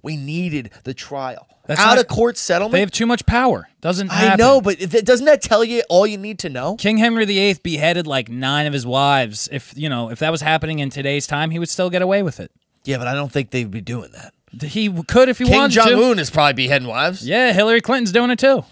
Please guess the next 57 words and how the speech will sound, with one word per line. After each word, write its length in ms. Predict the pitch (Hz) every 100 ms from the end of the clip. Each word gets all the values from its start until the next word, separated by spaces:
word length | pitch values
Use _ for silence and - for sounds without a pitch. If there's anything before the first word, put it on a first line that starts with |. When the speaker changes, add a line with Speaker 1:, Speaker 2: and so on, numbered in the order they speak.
| - -
Speaker 1:
Shit. 640 | - - - 185 139 104 -
Speaker 2:
<laughs> 0 |
Do 120 | 156 - -
you 100 | 156
know 140 | 175
Frankie? 400 | 175 220 254 285 -
Speaker 1:
She 180 | - 190
also 340 | 214 233 240
shit 240 | - 233 -
came 180 | 214 208
out. 140 | 202
Oh, 60 | 147
whatever. 260 | 131 113
We're 80 | 123
not 140 | 139 123
gonna 100 | 123
get 160 | 131
Speaker 2:
Let's 140 | 208 208
Speaker 1:
into 100 | 262
Speaker 2:
get 80 | -
Speaker 1:
all 60 |
Speaker 2:
into 80 | 220 202
Speaker 1:
that 0 |
Speaker 2:
the 20 | -
Speaker 1:
shit. 80 |
Let's 40 | 190
Speaker 2:
Canadian 140 | 180
Speaker 1:
get 100 | 170
into 60 | 156
Speaker 2:
stuff. 140 | 123 120
Speaker 1:
the 40 |
Canada 280 | 139 120 113
shit. 180 | - 90
Yeah. 200 | 127 117 - - -
Um. 360 | 165 151 147 127
So 240 | - 190 180
yeah. 220 | 190 117
So 160 | - 147
the 100 | 135
truckers 500 | - - 208 196 165
are, 360 | 147 131 - _ -
are 80 | 139
blocking 420 | 123 147 165 170
the 60 |
Canadian 380 | 151 160 151 139
border 280 | 135 170 131
still, 380 | - 110 113 -
Speaker 2:
Yeah. 200 | 107 104
Speaker 1:
which 120 | 147 139
is 120 | 107
dope. 300 | 120 113 - _ _ _ _
Um, 420 | 143 135 123 120 107
because 280 | 131 139 117
of 100 | 117
the 60 |
vax 240 | 127 147 -
mandates. 520 | 113 107 104 104